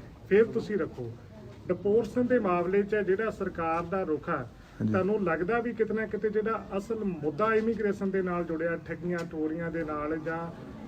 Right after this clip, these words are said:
Speaker 1: ਉਹਨੂੰ, ਅਹ, ਇੰਟਰਨੈਸ਼ਨਲ ਮੁੱਦਾ ਬਣਾ ਕੇ ਕਿਤੇ ਨਾ ਕਿਤੇ ਪੋਲਿਟਿਕਸ ਖੇਡੀ ਜਾ ਰਹੀ ਹੈ ਔਰ ਅਸਲ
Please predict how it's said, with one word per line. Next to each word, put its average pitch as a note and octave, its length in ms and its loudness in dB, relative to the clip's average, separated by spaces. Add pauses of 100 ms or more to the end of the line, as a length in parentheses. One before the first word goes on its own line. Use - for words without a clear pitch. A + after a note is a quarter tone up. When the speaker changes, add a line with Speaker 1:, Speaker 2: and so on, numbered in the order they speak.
(180)
Speaker 1:
ਉਹਨੂੰ, G#3+ 200 4
ਅਹ, G3 520 2
ਇੰਟਰਨੈਸ਼ਨਲ G3+ 600 0
ਮੁੱਦਾ F#3+ 320 2
ਬਣਾ E3+ 300 0
ਕੇ F#3 440 2
ਕਿਤੇ F#3 140 -4
ਨਾ F#3+ 100 -2
ਕਿਤੇ F#3 260 -2
ਪੋਲਿਟਿਕਸ F3 540 0 (100)
ਖੇਡੀ F3+ 200 2
ਜਾ E3+ 200 0
ਰਹੀ D#3 220 0
ਹੈ F#3 40 4
ਔਰ F#3 200 2
ਅਸਲ F#3 420 0